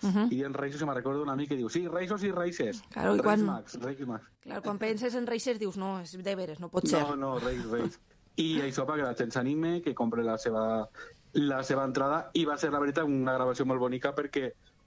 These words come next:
Speaker 2: com és normal, jo anava en el Rei Baltasar, pues, te pots imaginar els xiquets i, i tot lo demés, tot el rato,
Speaker 1: Mhm.
Speaker 2: així que va ser xulo també.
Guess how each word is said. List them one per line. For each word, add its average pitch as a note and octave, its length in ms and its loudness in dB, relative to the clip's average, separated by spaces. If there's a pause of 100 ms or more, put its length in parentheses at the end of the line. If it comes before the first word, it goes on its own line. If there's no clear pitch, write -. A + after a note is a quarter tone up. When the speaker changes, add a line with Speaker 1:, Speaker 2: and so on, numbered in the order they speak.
(160)
Speaker 2:
com C3 140 -2
és B2+ 100 -6
normal, C3+ 320 -4
jo A#2+ 80 -2
anava C3 220 -4
en A#2 80 -2
el G#2+ 60 -4
Rei A2+ 120 -2
Baltasar, A#2+ 500 -2
pues, C#3+ 140 -4
te C3 120 0
pots A2+ 180 -2
imaginar A2+ 420 0
els A2 100 -2
xiquets C3 680 0
i, A#2+ 340 0 (400)
i A2 420 2
tot A2+ 120 2
lo A2 80 2
demés, C3+ 280 0
tot A#2 120 2
el A2 80 2
rato, D3+ 160 2
Speaker 1:
Mhm. G#2+ 60 2
Speaker 2:
així A2+ 160 2
que A2+ 80 0
va A#2 80 0
ser A2+ 160 0
xulo A2 240 0
també. G2+ 180 0